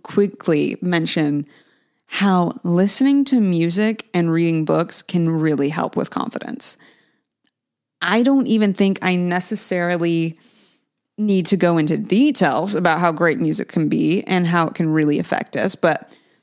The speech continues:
I think everyone probably listening has that one song on the top of their head that they could play right now and instantly it would put them in a good mood. I actually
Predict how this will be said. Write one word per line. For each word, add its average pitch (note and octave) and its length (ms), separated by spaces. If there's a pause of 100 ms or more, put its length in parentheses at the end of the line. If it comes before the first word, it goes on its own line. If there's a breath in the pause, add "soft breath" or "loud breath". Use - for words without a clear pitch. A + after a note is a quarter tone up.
(380 soft breath)
I A3 180
think B3 380
everyone B3 640
probably F#3 600
listening F3+ 420
has F3 440 (720)
that F3+ 280
one F#3 420
song - 640 (420)
on F3+ 120
the E3+ 80
top F#3 460
of F4 140
their F4 180
head G#3 320
that - 200
they G#3+ 120
could G#3 240 (240)
play B3 300
right C#4 260
now G3 240
and F#3 220 (100)
instantly A3 640
it - 40
would F3+ 160
put F3 160
them - 140
in - 60
a - 60
good - 160
mood. - 220 (1400 loud breath)
I C#4 400 (360)
actually - 680